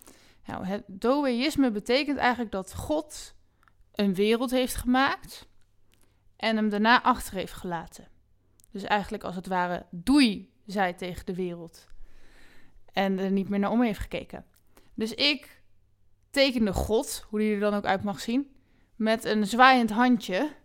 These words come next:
en een wereld daaronder waar die naar zwaaide. En zo heb ik het woord doeïsme onthouden.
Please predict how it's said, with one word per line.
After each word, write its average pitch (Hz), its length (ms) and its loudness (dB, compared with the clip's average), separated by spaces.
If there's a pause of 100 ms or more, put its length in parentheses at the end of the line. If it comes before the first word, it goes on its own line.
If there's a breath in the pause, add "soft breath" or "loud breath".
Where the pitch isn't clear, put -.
(160)
en - 200 2
een 226 120 2
wereld 220 460 -2
daaronder 202 600 -6 (140)
waar 185 140 -4
die 190 100 -6
naar 202 140 -2
zwaaide. 190 480 -2 (460)
En 214 160 -4
zo 262 200 4
heb 226 200 0
ik 240 160 0
het 220 120 -2
woord 202 480 -2
doeïsme 190 540 -2
onthouden. 170 460 -10